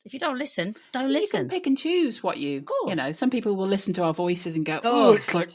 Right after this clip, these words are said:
Speaker 2: nails on a chalkboard."
Speaker 1: <laughs> I really hope not. Don't make me think
Speaker 2: And then
Speaker 1: that
Speaker 2: there's
Speaker 1: now.
Speaker 2: other,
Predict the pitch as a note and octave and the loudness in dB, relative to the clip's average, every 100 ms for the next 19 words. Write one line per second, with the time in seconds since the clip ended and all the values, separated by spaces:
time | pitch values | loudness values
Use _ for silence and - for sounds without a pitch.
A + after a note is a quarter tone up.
0 | _ - A3+ B3 A#3+ A#3 A#3 A#3+ - G#3 | _ 2 8 12 12 10 2 2 2 0
1 | G3 - E3+ F3 E3+ F#3+ - - - - | -2 -2 0 0 -2 -6 -12 -18 -20 -20
2 | - - - _ _ _ - - - D#4+ | -20 -20 -20 _ _ _ -8 -6 -6 -6
3 | D4 C4+ E4+ D4+ C#4 C4 G#3+ A3+ A#3 G#3+ | -2 4 6 6 4 2 2 2 0 -6
4 | F3+ E3+ - - - D4 A#3+ G3 F#3+ G3+ | -4 -4 -6 -6 4 4 4 -2 0 2
5 | F#3+ G3 G3 G3 B3+ C#4 | 6 8 8 6 6 4